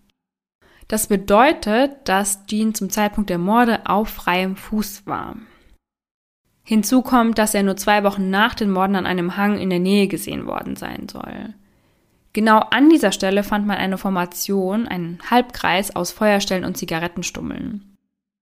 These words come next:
Das dabei verwendete Zedernholz und die Tatsache, dass die Filter der Zigaretten abgerissen worden waren, sind ein Hinweis auf ein Rauchritual der Ureinwohner.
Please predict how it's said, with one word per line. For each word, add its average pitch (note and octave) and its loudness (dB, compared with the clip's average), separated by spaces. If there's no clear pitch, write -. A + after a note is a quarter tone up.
Das A3 0
dabei G#3+ 4
verwendete G#3 2
Zedernholz G3+ 2
und E4 4
die C#4+ 6
Tatsache, G3+ -2
dass F#3 -6
die F3+ -12
Filter C#4 2
der G3 2
Zigaretten F#3 -4
abgerissen G3 -4
worden E3+ -2
waren, F#3+ -2
sind - -8
ein F#3 -4
Hinweis G#3+ 4
auf - -6
ein F#3 -6
Rauchritual F#3+ 0
der E3+ -8
Ureinwohner. - -6